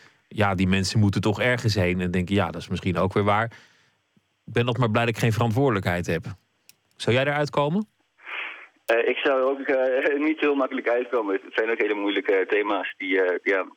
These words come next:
Speaker 2: die, die juist zo, eh, spannend zijn, omdat ze, ja, van heel veel verschillende kanten bekeken kunnen worden.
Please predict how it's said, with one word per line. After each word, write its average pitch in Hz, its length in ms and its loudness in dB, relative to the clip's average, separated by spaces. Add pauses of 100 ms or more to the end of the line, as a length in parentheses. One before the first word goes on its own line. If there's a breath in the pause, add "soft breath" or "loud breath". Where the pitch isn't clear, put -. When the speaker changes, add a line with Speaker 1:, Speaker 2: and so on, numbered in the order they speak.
(320)
Speaker 2:
die, 90 220 -6
die 92 140 -4
juist 101 320 0
zo, 92 200 2
eh, 90 120 0
spannend 98 420 -2
zijn, 95 200 0
omdat 95 240 -2
ze, 101 100 0 (260)
ja, 107 140 -2
van 107 120 -4
heel 107 100 0
veel - 100 -10
verschillende 104 340 -2
kanten 98 260 -2
bekeken 104 320 -2
kunnen 98 220 0
worden. 82 300 0